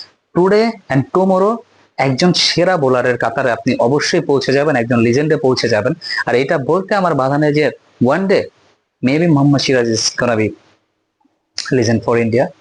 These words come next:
who knows, কেউ তো জানে না। দর্শক, আপনাদের কি মনে হয় মোহাম্মদ সিরাজের এই পারফরম্যান্স আপনাদের কেমন লেগেছে, সেটা অবশ্যই কমেন্টস করে জানাবেন। সবাই ভালো থাকবেন, সুস্থ থাকবেন, আসসালামু আলাইকুম।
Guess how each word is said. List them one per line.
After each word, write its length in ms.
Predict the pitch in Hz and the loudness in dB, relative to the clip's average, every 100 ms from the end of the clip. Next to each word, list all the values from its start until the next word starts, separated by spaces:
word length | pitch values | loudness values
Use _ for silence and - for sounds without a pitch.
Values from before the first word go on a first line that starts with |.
| - | -4
who 60 | 226 | 0
knows, 400 | 143 98 - - | 0 -2 -4 -2
কেউ 120 | 240 | -2
তো 100 | - | 0
জানে 220 | 143 113 107 | 0 -2 -2
না। 140 | - - - - - - | -6 -8 -18 -18 -12 -6
দর্শক, 240 | 147 190 | -4 0
আপনাদের 360 | 170 190 180 165 | -2 0 -2 -2
কি 140 | 175 | 0
মনে 160 | 165 147 | 2 2
হয় 120 | 117 | 0
মোহাম্মদ 380 | 107 131 175 170 | 0 2 2 0
সিরাজের 320 | 180 170 156 | 0 0 0
এই 80 | 151 151 | 0 -2
পারফরম্যান্স 520 | 143 143 156 131 110 | -4 -2 0 0 0
আপনাদের 300 | - 120 113 | -2 0 0
কেমন 240 | 135 170 | 0 0
লেগেছে, 320 | 156 117 107 | 2 2 0
সেটা 200 | 101 113 | -2 0
অবশ্যই 480 | 107 123 - - 220 | 0 0 -2 -2 -2
কমেন্টস 340 | 214 107 107 - | 0 -2 -2 0
করে 140 | 123 | 0
জানাবেন। 380 | 113 107 104 110 | 0 -2 -2 -2
সবাই 240 | 110 110 | -2 0
ভালো 220 | 110 117 | 0 0
থাকবেন, 340 | 117 120 123 127 | 0 -2 0 0
সুস্থ 300 | - - - | -2 -4 -4
থাকবেন, 320 | 117 131 175 190 _ - - - | -2 -2 -2 -4 _ -20 -20 -14
আসসালামু 360 | - 110 113 120 | -4 -2 0 -2
আলাইকুম। 440 | 90 - - - | -2 -4 -4 -6